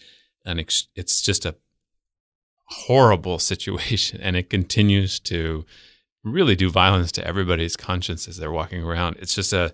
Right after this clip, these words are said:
it's, it's bad. Now, every chance you get, um, to talk about the Homeless Navigation Center downtown that was put up by the city,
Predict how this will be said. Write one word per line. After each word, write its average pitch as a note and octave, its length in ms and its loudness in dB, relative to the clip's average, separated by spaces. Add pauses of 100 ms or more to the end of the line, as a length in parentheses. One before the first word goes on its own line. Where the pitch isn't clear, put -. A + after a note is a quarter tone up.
(500)
it's, - 320 -12
it's F#2+ 140 -12
bad. F#2 680 0
Now, A2+ 220 -2
every F3 200 2
chance C#3+ 400 2
you G#2 180 2
get, G2 540 0 (540)
um, E2 580 -6 (480)
to G2+ 100 -6
talk G#2 340 -2
about F2 380 -2
the D2+ 360 -6
Homeless G2 280 0
Navigation F2+ 540 -2
Center F2 260 -2
downtown E2 480 -2
that G2 100 -2
was E2 300 -6 (100)
put - 160 -8
up D#2+ 160 -8
by E2 120 -8
the D#2 80 -12
city, F2 500 0